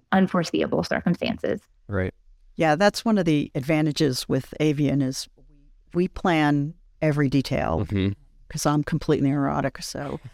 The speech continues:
Speaker 3: I like to <laughs> plan every detail, um, ahead of time, which is a wonderful thing, because then when things happen, um, uh, and the situation was that it was a million degrees outside.
Speaker 2: Yeah.
Speaker 3: And, um,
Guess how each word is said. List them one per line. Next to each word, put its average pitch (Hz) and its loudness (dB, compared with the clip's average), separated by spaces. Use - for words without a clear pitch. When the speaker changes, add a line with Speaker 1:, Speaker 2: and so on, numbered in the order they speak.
Speaker 3:
I 147 -2
like 180 0
to 208 2
<laughs> - -8
plan 214 2
every 233 0
detail, - -2
um, 180 -2
ahead 196 4
of 202 0
time, 156 -2
which 185 -2
is 196 2
a 180 2
wonderful 185 2
thing, 151 2
because 143 -2
then 160 0
when 143 0
things 143 -2
happen, 139 0
um, 135 -4
uh, 139 0
and 156 2
the 147 0
situation 160 2
was 139 0
that - -2
it 143 -2
was 147 -4
a - -4
million 156 0
degrees 135 0
outside. - -6
Speaker 2:
Yeah. - 2
Speaker 3:
And, 151 0
um, 135 -4